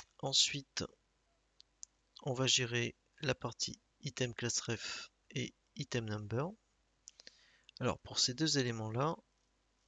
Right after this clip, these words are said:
en fait, il va falloir faire appel à, tu, tu, tu, à, j'ai perdu le nom, c'est le structure,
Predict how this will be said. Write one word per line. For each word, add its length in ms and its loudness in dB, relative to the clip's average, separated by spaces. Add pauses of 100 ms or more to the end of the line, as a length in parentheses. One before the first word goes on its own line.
(180)
en 80 -6
fait, 260 -2
il 60 0
va 40 2
falloir 280 -6
faire 180 -4
appel 500 -2 (960)
à, 280 4 (1700)
tu, 100 -6
tu, 140 -8
tu, 440 -6 (440)
à, 260 -2 (920)
j'ai 180 -2
perdu 320 -4
le 60 -6
nom, 180 -2
c'est 240 2
le 600 0
structure, 880 -2